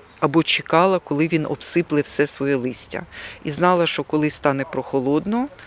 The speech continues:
і всі будуть стояти голі й босі, он, листопадні,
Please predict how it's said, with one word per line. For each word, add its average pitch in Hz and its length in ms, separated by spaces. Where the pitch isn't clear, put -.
і 180 80
всі 214 280
будуть 156 320
стояти 135 520
голі 151 340
й 123 80
босі, 123 680
он, 202 240
листопадні, 180 800